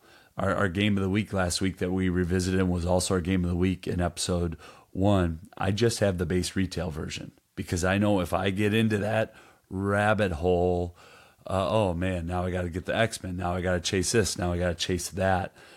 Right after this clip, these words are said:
And so for, for, and that's where you and I are different. I, uh, if I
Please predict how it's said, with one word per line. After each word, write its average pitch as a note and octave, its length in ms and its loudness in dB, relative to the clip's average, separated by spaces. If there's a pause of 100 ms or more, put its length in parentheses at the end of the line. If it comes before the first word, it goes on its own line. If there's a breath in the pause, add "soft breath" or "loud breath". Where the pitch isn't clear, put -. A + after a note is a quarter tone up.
(120 loud breath)
And G2+ 160 -2
so A2+ 140 2
for, - 360 -2
for, A2 380 2 (400)
and A2+ 180 -4
that's A2+ 220 0
where A2+ 80 -2
you B2 220 4
and A#2 80 2
I A2 120 2
are F#2 140 -2
different. G2+ 600 -4 (520 loud breath)
I, G#2+ 440 0 (120)
uh, - 120 -10 (100)
if G#2+ 180 -8
I A2+ 340 2